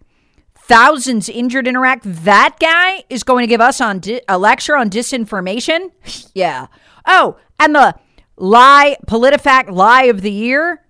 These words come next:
or should we say liar of the year, Barack Obama, if you like your health insurance plan, you can keep it.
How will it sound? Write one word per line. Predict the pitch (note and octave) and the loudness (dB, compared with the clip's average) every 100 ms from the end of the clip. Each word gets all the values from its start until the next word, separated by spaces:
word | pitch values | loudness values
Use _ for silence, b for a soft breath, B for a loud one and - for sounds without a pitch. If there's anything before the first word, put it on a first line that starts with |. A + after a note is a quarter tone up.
| - | -14
or | D#3+ D3+ - | -10 -10 -12
should | - G#3 | -10 -4
we | F#3+ | -4
say | F#3+ E3+ | -2 -4
liar | E3 G3+ D4+ C4 F#3+ | 0 2 4 2 -2
of | E3 | -4
the | F3+ | -4
year, | F#3 E3+ | -4 -2
Barack | G3+ A3+ A#3+ | 0 2 2
Obama, | A#3 G#3+ A3+ B3+ D4 - b b | 0 2 2 2 0 -4 b b
if | G#3 | -6
you | A#3 | -4
like | F#3 F3+ A#3 C#4+ | 0 0 0 -2
your | C#4 | -2
health | C4+ B3+ | -2 -4
insurance | C4+ A#3 C4 A#3+ | -8 -6 -6 -6
plan, | C4+ C4+ C#4 C#4 b b | -8 -6 -6 -8 b b
you | G3 G#3 | -12 -10
can | A3 G3+ F3 | -8 -10 -10
keep | - G#3+ G#3 | -10 -8 2
it. | E4+ G4 - | 2 2 -2